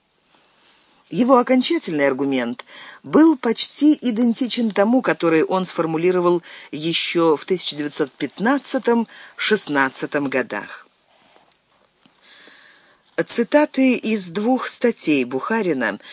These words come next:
опубликованных летом тысяча девятьсот двадцать девятого года и суммирующих его взгляды на современный капитализм.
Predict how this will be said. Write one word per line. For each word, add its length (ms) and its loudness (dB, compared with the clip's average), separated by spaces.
опубликованных 800 -4
летом 420 -2
тысяча 380 -4
девятьсот 400 -4
двадцать 460 -4
девятого 560 -2
года 440 -2
и 120 0
суммирующих 920 0
его 320 -2
взгляды 560 -2
на 180 -2
современный 560 -4
капитализм. 720 -8